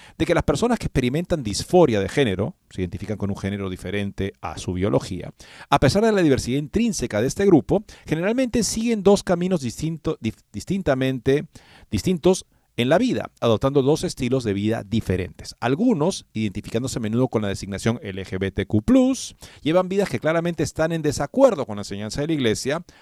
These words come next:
aunque a menudo buscan cambiar esta enseñanza.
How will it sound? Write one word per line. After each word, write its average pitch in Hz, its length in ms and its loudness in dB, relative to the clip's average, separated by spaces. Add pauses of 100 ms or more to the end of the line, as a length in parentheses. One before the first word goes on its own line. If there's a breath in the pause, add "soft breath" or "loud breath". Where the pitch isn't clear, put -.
(180 soft breath)
aunque 208 220 0
a 196 40 2
menudo 143 280 2
buscan 139 300 0
cambiar 110 560 0
esta 110 260 -4
enseñanza. 117 600 -4